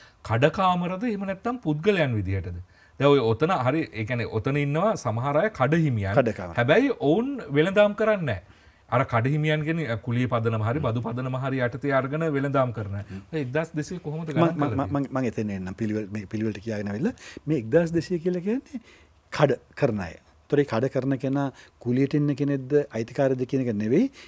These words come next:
Speaker 2: යම්කිසි කඩයක් තියෙනවා නම් ඒ කඩේ අපි එකක් කියලා
Speaker 1: හ්ම්.
Speaker 2: ගණන් ගන්නවා. ඒතර මේ විදිහට කඩ කරන අය කුටි, වෙළඳ කුටි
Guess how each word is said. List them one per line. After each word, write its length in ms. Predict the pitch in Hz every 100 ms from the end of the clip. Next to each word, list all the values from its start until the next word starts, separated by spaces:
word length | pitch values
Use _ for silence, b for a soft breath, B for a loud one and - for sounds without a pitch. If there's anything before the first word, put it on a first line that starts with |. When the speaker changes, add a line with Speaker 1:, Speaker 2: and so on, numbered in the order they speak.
| B 127
Speaker 2:
යම්කිසි 380 | 117 139 160 143
කඩයක් 260 | 135 139
තියෙනවා 280 | - 131 156
නම් 100 | 226
ඒ 80 | 165
කඩේ 280 | 139 143 233
අපි 160 | 170 160
එකක් 100 | 131
කියලා 260 | - 160 277
Speaker 1:
හ්ම්. 220 | 107 95 90
Speaker 2:
ගණන් 280 | 117 98 87
ගන්නවා. 240 | 82 80 - B
ඒතර 260 | B - 165
මේ 240 | 120 139 170
විදිහට 300 | 175 180 -
කඩ 220 | - 147
කරන 280 | 135 131 175 180
අය 120 | 285 330 b b b
කුටි, 240 | 147 - 123
වෙළඳ 240 | 139 143
කුටි 280 | 131 131